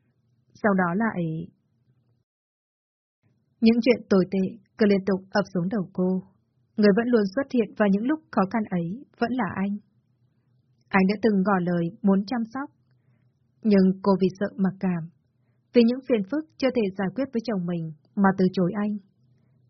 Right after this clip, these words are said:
Nhưng anh vẫn kiên trì theo đuổi. Cho đến khi mọi chuyện đã trở nên dễ dàng, khi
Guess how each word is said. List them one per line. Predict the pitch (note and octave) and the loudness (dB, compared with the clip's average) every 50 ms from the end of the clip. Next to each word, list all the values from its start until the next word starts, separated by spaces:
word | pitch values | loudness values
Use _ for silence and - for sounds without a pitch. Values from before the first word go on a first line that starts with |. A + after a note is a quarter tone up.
| _ _ _ - | _ _ _ 4
Nhưng | G#3 G3 G3 F#3+ | 4 4 4 4
anh | F#3+ F#3+ F3+ F3 F#3 F3+ | 2 0 2 2 0 0
vẫn | - G#3+ A3+ C4 C4 - | 0 -2 -2 -2 0 2
kiên | A#3+ G#3 F#3+ | 2 2 2
trì | - G#3 F3 F3 - | 2 0 0 0 0
theo | G#3 G3+ | -2 -2
đuổi. | G3+ G3 F3+ E3+ D#3 D3+ D3+ - _ _ _ _ _ _ _ _ _ _ _ _ _ _ _ _ _ _ _ _ | 0 2 2 0 0 -4 -8 -12 _ _ _ _ _ _ _ _ _ _ _ _ _ _ _ _ _ _ _ _
Cho | - G3+ F3+ | 0 2 2
đến | F3+ E3+ E3 - | 2 0 0 0
khi | G#3 G3+ F#3+ F#3 F#3 F3+ - - _ _ _ _ _ _ _ | 0 2 4 2 2 0 -4 -8 _ _ _ _ _ _ _
mọi | G#3+ G#3+ G3+ G3+ | 2 2 2 2
chuyện | - G#3+ G3 G3 F#3+ - | 2 2 0 0 0 -2
đã | - F#3+ G#3 A3+ B3 | 0 0 0 0 2
trở | C4 A#3+ F#3+ F3 | 2 2 2 4
nên | F#3 F#3 F#3 | 2 2 2
dễ | F3+ - A3 B3 B3 - | 0 0 -2 -4 -2 -2
dàng, | F#3+ E3+ E3 D#3+ D#3 D#3 - _ _ _ _ _ _ _ _ _ _ - | -2 -2 -2 -4 -6 -8 -12 _ _ _ _ _ _ _ _ _ _ 2
khi | C4 | 4